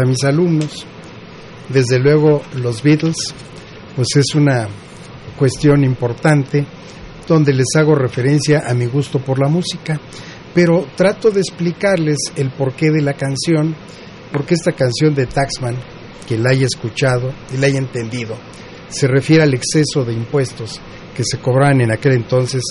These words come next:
en Gran Bretaña, que se dieron cuenta cuando empezaron a ganar dinero, no antes. Entonces George,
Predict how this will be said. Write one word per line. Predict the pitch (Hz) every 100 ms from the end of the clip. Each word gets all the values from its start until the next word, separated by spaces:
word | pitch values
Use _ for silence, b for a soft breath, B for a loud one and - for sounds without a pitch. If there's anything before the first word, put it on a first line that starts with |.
| - - -
en | 117
Gran | 127 131
Bretaña, | 131 135 175 202 175 - B B B B -
que | 147
se | - 151
dieron | 156 196 208
cuenta | 202 196 180 190 196 - - - -
cuando | 123 120 117
empezaron | 117 123 - 139 131
a | 117
ganar | 117 123 127
dinero, | 139 170 175 160 - -
no | 254
antes. | 196 120 - - - - B B B -
Entonces | 160 160 214 180 160
George, | 139 170 -